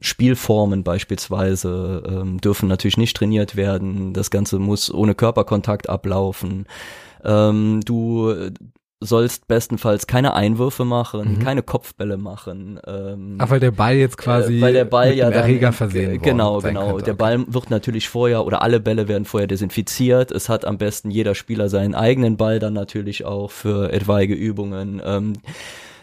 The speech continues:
Speaker 1: wenn's geht, auch auf die Leibchen verzichten.
Speaker 2: Mhm.
Speaker 1: Ähm,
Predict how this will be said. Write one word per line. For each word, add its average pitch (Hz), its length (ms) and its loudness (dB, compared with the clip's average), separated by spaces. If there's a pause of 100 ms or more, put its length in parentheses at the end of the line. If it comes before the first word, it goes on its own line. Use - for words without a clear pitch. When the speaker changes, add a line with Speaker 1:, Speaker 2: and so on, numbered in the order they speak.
(200)
Speaker 1:
wenn's 127 280 2
geht, 127 260 6
auch 113 140 2
auf 117 120 0
die 151 120 4
Leibchen 117 420 6
verzichten. 110 920 0
Speaker 2:
Mhm. 107 120 -2
Speaker 1:
Ähm, 104 1000 0